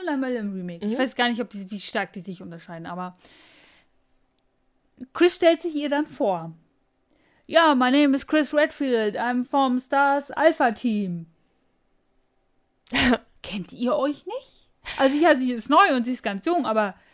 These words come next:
Speaker 1: arbeitet ihr nicht in derselben Einheit? Wie viele Leute sind da? Acht Leute und ihr kennt euch nicht? Ihr müsst sich vorstellen, ja, ich bin Chris Redfield.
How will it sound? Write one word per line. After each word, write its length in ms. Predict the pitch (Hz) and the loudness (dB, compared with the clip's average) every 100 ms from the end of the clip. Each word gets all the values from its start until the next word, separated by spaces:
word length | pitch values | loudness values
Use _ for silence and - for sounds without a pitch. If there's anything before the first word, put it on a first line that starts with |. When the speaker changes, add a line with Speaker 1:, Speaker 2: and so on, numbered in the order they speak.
| _ _ _ | _ _ _
Speaker 1:
arbeitet 320 | - 226 262 277 | 2 4 4 4
ihr 60 | |
nicht 120 | 269 | 2
in 60 | 254 | 2
derselben 380 | 226 196 240 277 | 0 2 0 2
Einheit? 300 | 262 294 233 | 4 6 4
Wie 100 | 294 | 0
viele 180 | 294 311 | 0 4
Leute 260 | 254 196 | 4 2
sind 120 | 190 202 | -2 -4
da? 80 | |
Acht 240 | 175 359 - | 0 0 2
Leute 240 | 240 302 392 | 0 0 0
und 100 | 233 | -2
ihr 100 | 214 | -2
kennt 240 | 240 320 | 0 0
euch 180 | 330 381 | 0 4
nicht? 120 | 392 | 6
Ihr 240 | 349 330 440 | 8 10 10
müsst 180 | 466 | 10
sich 120 | 381 - | 8 4
vorstellen, 420 | 330 440 415 285 | 6 6 4 4
ja, 80 | 294 | 4
ich 180 | 359 | 2
bin 160 | 320 285 | 0 -2
Chris 320 | 302 349 392 | 2 2 2
Redfield. 800 | 294 311 330 302 262 247 226 208 | -2 -2 -2 -4 2 2 2 -4